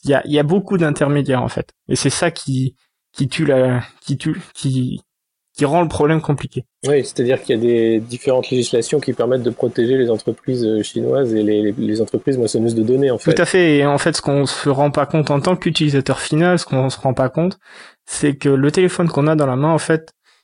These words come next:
Speaker 1: est passé à travers beaucoup, beaucoup de mains pour être fabriqué.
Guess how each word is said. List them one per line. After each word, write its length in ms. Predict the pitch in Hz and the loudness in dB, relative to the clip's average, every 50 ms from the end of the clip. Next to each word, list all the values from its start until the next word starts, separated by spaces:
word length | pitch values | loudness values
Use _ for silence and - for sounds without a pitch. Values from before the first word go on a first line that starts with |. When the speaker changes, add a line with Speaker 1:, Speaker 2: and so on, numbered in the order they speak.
| _ _ - | _ _ -2
Speaker 1:
est 100 | 143 143 | -2 0
passé 440 | - 151 151 147 - - 165 175 - - | 2 0 0 0 2 2 2 2 2 2
à 80 | 147 | -2
travers 380 | 139 - - 151 139 147 143 135 | -2 0 -2 0 2 2 0 0
beaucoup, 420 | 143 135 165 180 175 170 - 165 | 0 0 0 -2 0 0 0 0
beaucoup 260 | 151 143 143 - - 139 | 0 0 -2 0 0 0
de 60 | 135 | 0
mains 240 | 135 131 143 156 - - _ _ _ _ _ _ _ _ - | 2 2 0 -2 -2 -6 _ _ _ _ _ _ _ _ -8
pour 180 | - 135 143 | -2 0 0
être 100 | 143 139 | 0 2
fabriqué. 520 | - 151 143 139 139 139 139 - - 120 | 2 2 2 2 2 0 0 -2 -4 -4